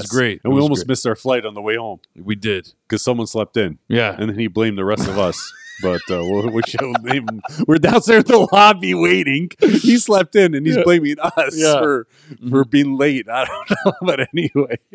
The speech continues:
Speaker 1: I'm looking at you like I'm
Speaker 2: Yeah,
Speaker 1: just like
Speaker 2: I, uh, there's nothing I could say.
Speaker 1: Yeah,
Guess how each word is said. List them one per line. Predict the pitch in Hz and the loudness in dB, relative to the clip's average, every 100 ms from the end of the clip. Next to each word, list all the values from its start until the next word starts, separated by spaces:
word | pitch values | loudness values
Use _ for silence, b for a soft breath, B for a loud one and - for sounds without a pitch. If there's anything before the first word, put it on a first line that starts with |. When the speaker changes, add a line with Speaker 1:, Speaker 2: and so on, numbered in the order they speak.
| 160 - | -14 -10
Speaker 1:
I'm | 107 127 | -6 -6
looking | 123 139 - 117 | -2 -4 -4 -6
at | 113 110 | -6 -4
you | 113 113 | -4 -4
like | 107 107 | -4 -6
I'm | 107 | -4
Speaker 2:
Yeah, | 117 | -2
Speaker 1:
just | 120 123 | -2 -4
like | 135 | -2
Speaker 2:
I, | 135 127 | 0 0
uh, | 117 110 110 117 | -4 -6 -6 -8
there's | 113 107 | -10 -10
nothing | 113 110 110 | -10 -8 -10
I | 101 | -10
could | 98 | -14
say. | - 101 | -8 -6
Speaker 1:
Yeah, | 110 104 | -4 -6